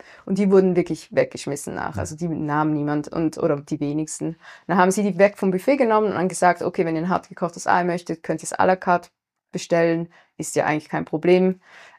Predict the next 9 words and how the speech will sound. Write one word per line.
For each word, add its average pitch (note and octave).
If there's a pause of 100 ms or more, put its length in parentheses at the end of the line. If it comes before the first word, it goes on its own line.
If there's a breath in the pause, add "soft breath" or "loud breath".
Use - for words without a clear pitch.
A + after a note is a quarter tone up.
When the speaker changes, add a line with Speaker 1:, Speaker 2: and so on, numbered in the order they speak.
Speaker 1:
Ähm, D3+
und F3
so G#3
Aktionen, G3
das F#3
muss F#3+
man G3
einfach F3
dem F3+